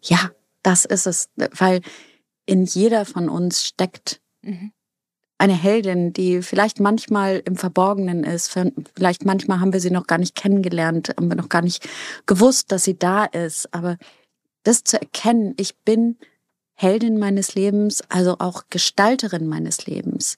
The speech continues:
Speaker 1: Ich bin die Hauptakteurin und ich kann Veränderung anstoßen. Und von daher, ja, bin ich sehr dankbar, dass, ja, der Name eigentlich zu mir kam.
Speaker 2: Euer Angebot setzt ja dann an, wenn der Brustkrebs quasi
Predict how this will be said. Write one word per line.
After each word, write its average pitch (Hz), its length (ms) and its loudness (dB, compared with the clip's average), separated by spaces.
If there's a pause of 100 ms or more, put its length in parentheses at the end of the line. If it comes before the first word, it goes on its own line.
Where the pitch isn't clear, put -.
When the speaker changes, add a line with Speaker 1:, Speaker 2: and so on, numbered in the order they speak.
(320)
Speaker 1:
Ich 247 280 4
bin 180 240 2
die 185 200 -4
Hauptakteurin 196 1200 -2
und 165 220 -4
ich - 160 -4
kann 180 240 2
Veränderung 190 560 0
anstoßen. 156 880 -2 (420)
Und - 140 -2
von 180 180 4
daher, 175 380 2
ja, 170 160 -6
bin 165 220 -4
ich 170 140 -2
sehr 185 240 2
dankbar, 185 640 -2
dass, - 320 -6 (500)
ja, - 280 0
der 175 200 0
Name 190 460 2
eigentlich 190 260 -8
zu - 200 0
mir 202 200 0
kam. 165 480 -10 (1000)
Speaker 2:
Euer 214 220 2
Angebot 254 440 2
setzt - 300 -4
ja 214 100 2
dann 214 280 2
an, 226 440 2
wenn 208 580 2 (800)
der 220 80 2
Brustkrebs - 580 -4
quasi 208 720 2